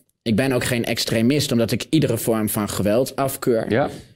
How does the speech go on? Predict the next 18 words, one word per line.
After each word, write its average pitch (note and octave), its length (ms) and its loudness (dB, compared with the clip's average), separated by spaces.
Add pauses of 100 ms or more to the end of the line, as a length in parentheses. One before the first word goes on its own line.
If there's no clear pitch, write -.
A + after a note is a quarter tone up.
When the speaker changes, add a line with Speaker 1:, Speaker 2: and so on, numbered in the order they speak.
(140)
Speaker 1:
Ik - 160 0
verzet C#3+ 440 2
me B2+ 80 2
alleen G2+ 440 0
tegen G#2 340 0
de A#2 160 0
corruptie D3+ 880 2 (100)
binnen E3 420 2
die A2 160 2
instituties G#2 880 0
en A2+ 160 0
ik G2+ 100 0
wil G#2+ 140 2
juist G#2+ 340 0
de A#2+ 80 2
democratische A2 760 0
rechtsstaat G#2+ 640 -2 (160)
herstellen C3+ 800 0